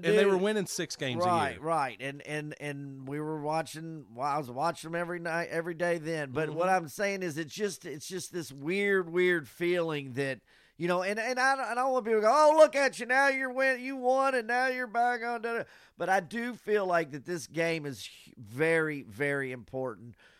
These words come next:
Speaker 2: for not only the rest of the season, but the next couple, uh, uh, seasons coming in. And you know what I didn't know, and I kind of kept an eye on it, but I knew that we recruited Drake May,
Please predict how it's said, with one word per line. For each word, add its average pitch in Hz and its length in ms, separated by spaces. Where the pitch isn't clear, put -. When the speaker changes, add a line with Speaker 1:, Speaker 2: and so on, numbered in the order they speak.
Speaker 2:
for 143 400
not 156 220
only 170 220
the 139 100
rest 147 320
of 127 80
the 123 80
season, 123 640
but 139 140
the 147 100
next 165 380
couple, 156 600
uh, 120 400
uh, 120 400
seasons 156 560
coming 156 320
in. 160 160
And 160 100
you 320 80
know 381 100
what 214 160
I 175 100
didn't 165 360
know, 180 220
and 165 100
I 143 80
kind 180 380
of 131 220
kept 185 260
an 156 120
eye 170 120
on 170 60
it, 156 80
but 156 80
I 170 100
knew 285 280
that 208 180
we 196 160
recruited 165 560
Drake 139 340
May, 123 480